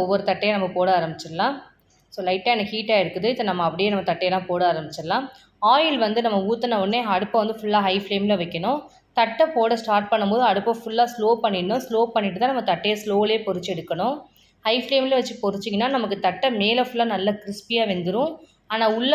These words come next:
பார்த்தீங்கன்னா நமக்கு வந்து மொந்துன்னு இருக்கும், வேகவே வேகாது, மாவா இருக்கும். அப்ப சாப்பிடும்போது நமக்கு அந்த கிறிஸ்பினஸ் இருக்காது, ஸ்டோர் பண்ணி வைக்கிறதுக்கு நமக்கு டேஸ்டாவும் இருக்காது. So, அதனால வந்து அடுப்பை ஃபுல்லா ஸ்லோலயே வச்சுட்டு பண்ணி இந்த மாதிரி பொரிச்சு எடுங்க. ஈவனா நமக்கு ஈஸியா குக் ஆயிடும்.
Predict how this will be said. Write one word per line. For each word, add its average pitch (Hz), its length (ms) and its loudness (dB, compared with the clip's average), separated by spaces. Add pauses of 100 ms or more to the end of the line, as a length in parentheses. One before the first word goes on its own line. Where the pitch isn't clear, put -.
(120)
பார்த்தீங்கன்னா 247 380 2
நமக்கு 202 260 -2
வந்து 202 240 0
மொந்துன்னு 214 440 2
இருக்கும், 220 300 -2
வேகவே 202 320 0 (100)
வேகாது, 180 360 2 (120)
மாவா 185 340 2
இருக்கும். 220 340 0 (440)
அப்ப 233 140 0 (100)
சாப்பிடும்போது 254 680 4
நமக்கு 208 240 0
அந்த 196 160 -2
கிறிஸ்பினஸ் 226 600 -4
இருக்காது, 170 400 0 (480)
ஸ்டோர் 294 340 4
பண்ணி 247 240 2
வைக்கிறதுக்கு 226 440 -2
நமக்கு 190 220 0 (140)
டேஸ்டாவும் 214 480 0
இருக்காது. 175 320 0 (120)
So, - 120 -14
அதனால 190 380 0
வந்து 202 220 0 (560)
அடுப்பை 254 280 2
ஃபுல்லா 233 300 0
ஸ்லோலயே 233 420 2
வச்சுட்டு 202 320 -4
பண்ணி 196 220 0
இந்த 190 100 -2
மாதிரி 196 180 -2
பொரிச்சு 190 300 -2
எடுங்க. 175 220 -2 (260)
ஈவனா 240 320 0
நமக்கு 208 420 -4
ஈஸியா 233 360 -2
குக் 202 260 -4
ஆயிடும். 185 340 0